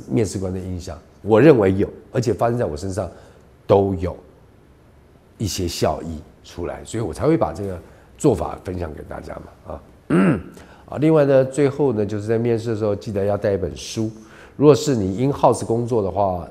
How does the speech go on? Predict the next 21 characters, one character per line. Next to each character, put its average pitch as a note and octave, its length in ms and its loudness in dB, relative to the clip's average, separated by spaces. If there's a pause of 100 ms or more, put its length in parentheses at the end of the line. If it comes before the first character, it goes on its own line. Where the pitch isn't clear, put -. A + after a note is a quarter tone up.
呃， G#2+ 140 -6
in C#3+ 180 2
house C3 160 0
工 B2 140 0
作 B2 100 0
大 A#2+ 120 2
家 A#2+ 40 4
了 A#2 160 2
解 A2 100 -2
吗？ F#2+ 180 -4
比 F2 60 -8
如 F#2 80 -6
说 G#2 80 -6
像 G#2+ 200 -4
公 A2 200 -6
关 A2 240 -4
啦， G#2 240 -6 (300)
呃， F2+ 260 -10
或 G2+ 160 -4
者 F2+ 120 -4
是， F2+ 420 -4